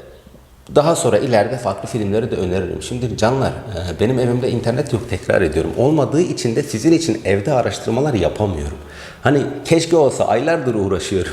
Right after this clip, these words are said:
<laughs> Yani, e, nasıl söyleyeyim size, aramadığım, şikayet etmediğim yer kalmadı.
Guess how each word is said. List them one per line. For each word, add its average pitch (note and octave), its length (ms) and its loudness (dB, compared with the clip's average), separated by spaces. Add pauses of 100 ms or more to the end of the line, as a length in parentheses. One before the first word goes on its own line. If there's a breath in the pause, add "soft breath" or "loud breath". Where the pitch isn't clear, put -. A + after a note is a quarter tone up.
<laughs> - 0 -
Yani, A#2 360 2 (400 loud breath)
e, F2+ 360 4 (1300)
nasıl B2 240 2
söyleyeyim G2+ 360 4
size, F#2+ 360 0 (140)
aramadığım, B2+ 600 2
şikayet B2 300 -2
etmediğim A#2+ 380 2
yer G2 200 2
kalmadı. C#3 460 0